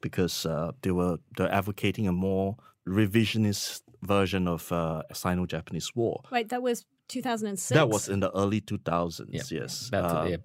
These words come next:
Speaker 3: yep,
Speaker 1: that's,
Speaker 3: two thousand six.
Speaker 1: I think the party tries very hard to, to control that narrative, and, uh, using those words, uh, you're saying, um, were actually quite, uh, it's actually quite common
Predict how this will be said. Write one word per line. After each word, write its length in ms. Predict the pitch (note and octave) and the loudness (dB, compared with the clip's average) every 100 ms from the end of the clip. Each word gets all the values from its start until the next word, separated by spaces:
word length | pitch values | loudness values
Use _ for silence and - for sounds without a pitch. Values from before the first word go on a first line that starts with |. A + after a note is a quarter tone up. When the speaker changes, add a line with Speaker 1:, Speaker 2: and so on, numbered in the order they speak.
| - | -4
Speaker 3:
yep, 160 | F2 - | -4 -4
Speaker 1:
that's, 300 | G2+ G2 F#2+ | 0 2 4
Speaker 3:
two 80 | F2 | 0
thousand 200 | - E2+ | 0 -6
six. 340 | - - - | -8 -8 -2
Speaker 1:
I 100 | B2 | 2
think 160 | F3 A3 | 4 4
the 60 | |
party 420 | - - A#2 C3+ | 2 2 2 4
tries 340 | A#2+ - A#2+ G#2+ | 0 2 2 2
very 220 | G2 G2+ | 2 0
hard 320 | - G2 F2 | 0 0 0
to, 320 | - F#2 F2 | -2 0 0
to 120 | D#2 - | -2 -6
control 600 | - F2+ - A2+ G#2+ G2 | 0 0 2 2 4 2
that 140 | D#2 | 0
narrative, 640 | E2+ F2+ F2+ F2+ - E2+ - - - - - | 2 2 2 0 -2 -4 -6 -16 -20 -20 -8
and, 420 | G2 G2 F#2+ F#2 | 0 2 2 2
uh, 280 | G2 F#2+ F#2+ - - - _ _ | 4 4 4 0 -14 -18 _ _
using 600 | - C3 G3 G#3 F3+ G#2+ | 2 6 6 6 4 4
those 280 | F#2 A2 G#2 F#2+ | 4 2 2 0
words, 440 | A2 F2+ C2 - F2 | 4 4 2 -4 -2
uh, 80 | |
you're 180 | F2+ E2+ | 0 0
saying, 480 | E2 F2+ F2+ F#2+ F#2 | -2 0 2 0 0
um, 460 | F#2 F2 E2+ E2 D#2+ | 0 2 0 -2 -4
were 460 | F#2 G2 F#2+ F#2 F#2 | 0 2 4 4 2
actually 480 | G2+ - - A2 A2 | 0 -2 -2 0 0
quite, 400 | - - G2 - _ - | -2 0 0 0 _ -6
uh, 160 | F2 D#2+ | -4 -2
it's 120 | G#2 | -2
actually 220 | G2+ B2+ | -2 -4
quite 220 | - - | -2 -4
common 400 | - B2 G#2 - | 2 2 2 -4